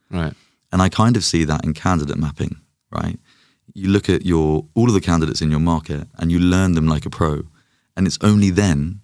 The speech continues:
Speaker 2: that you can start to suggest the, the wonky fruit,
Speaker 1: Right,
Speaker 2: right?
Speaker 1: got you. As well as, I feel like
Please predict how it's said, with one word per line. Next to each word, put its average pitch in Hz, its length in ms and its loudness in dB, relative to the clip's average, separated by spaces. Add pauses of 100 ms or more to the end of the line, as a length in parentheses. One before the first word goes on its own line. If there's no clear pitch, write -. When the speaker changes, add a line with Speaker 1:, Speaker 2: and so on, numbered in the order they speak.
Speaker 2:
that - 100 -2
you 85 140 0
can 80 140 0
start 76 240 -2
to - 60 -6
suggest 78 500 -4
the, 78 220 0
the - 80 -8
wonky 80 280 0
fruit, 71 280 -2 (280)
Speaker 1:
Right, 85 200 0
Speaker 2:
right? 85 160 2
Speaker 1:
got 73 80 -4
you. 78 120 -6 (840)
As 101 200 -2
well 110 220 0
as, 98 180 0
I 101 160 -2
feel 110 180 -2
like 98 280 -2